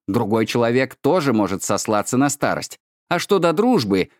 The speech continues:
личные мотивы не должны мешать борьбе за правду. Неужто моё уважение к мистеру Хардингу — повод пренебречь долгом по отношению к старикам?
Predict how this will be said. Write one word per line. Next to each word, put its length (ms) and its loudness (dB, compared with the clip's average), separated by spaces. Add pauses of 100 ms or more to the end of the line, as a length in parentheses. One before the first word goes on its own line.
(140)
личные 540 4
мотивы 580 2
не 160 2
должны 500 2
мешать 420 0
борьбе 360 0
за 160 -2
правду. 420 -6 (460)
Неужто 400 2
моё 220 2
уважение 520 2
к 80 -4
мистеру 320 0
Хардингу — 720 2 (240)
повод 400 0
пренебречь 640 2
долгом 480 2
по 120 2
отношению 560 2
к 60 -12
старикам? 480 0